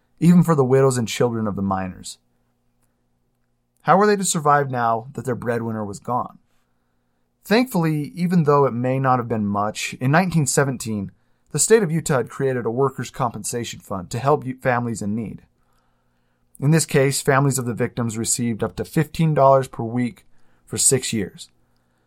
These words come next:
A welfare worker by the name of Annie D. Palmer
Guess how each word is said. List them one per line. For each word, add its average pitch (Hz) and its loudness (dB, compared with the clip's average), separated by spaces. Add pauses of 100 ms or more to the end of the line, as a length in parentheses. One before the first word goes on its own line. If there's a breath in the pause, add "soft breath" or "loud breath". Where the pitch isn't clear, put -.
(240)
A 127 2
welfare 175 2
worker 117 -6
by 120 0
the 117 -2
name 120 -4
of 104 -6
Annie 135 -2
D. 123 -2
Palmer 131 -4